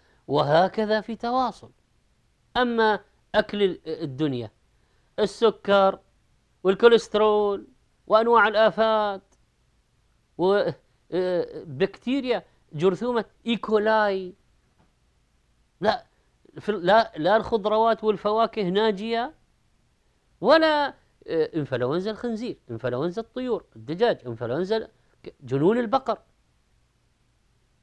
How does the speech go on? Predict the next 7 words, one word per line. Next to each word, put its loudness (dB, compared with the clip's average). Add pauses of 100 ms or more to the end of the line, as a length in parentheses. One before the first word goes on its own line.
(880)
مليئة -2
بالآفات. -4 (3500)
الدنيا -2
مليئة 0
بالأمراض -6 (2250)
والأسقام 0 (920)
والأدواء، 2